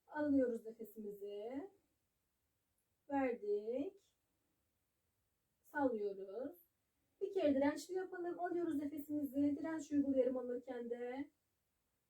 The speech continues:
Şimdi verelim. Sallıyoruz.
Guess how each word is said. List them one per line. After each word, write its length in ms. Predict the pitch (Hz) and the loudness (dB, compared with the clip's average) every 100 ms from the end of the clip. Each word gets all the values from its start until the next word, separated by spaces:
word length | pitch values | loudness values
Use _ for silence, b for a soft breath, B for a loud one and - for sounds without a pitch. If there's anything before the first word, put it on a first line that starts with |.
| _ | _
Şimdi 280 | - 359 349 | -10 -6 4
verelim. 420 | 269 233 - - _ _ _ _ _ _ _ _ _ _ _ _ _ _ _ _ _ _ _ _ | 6 6 0 -14 _ _ _ _ _ _ _ _ _ _ _ _ _ _ _ _ _ _ _ _
Sallıyoruz. 560 | - 311 226 196 - | -6 0 0 0 -8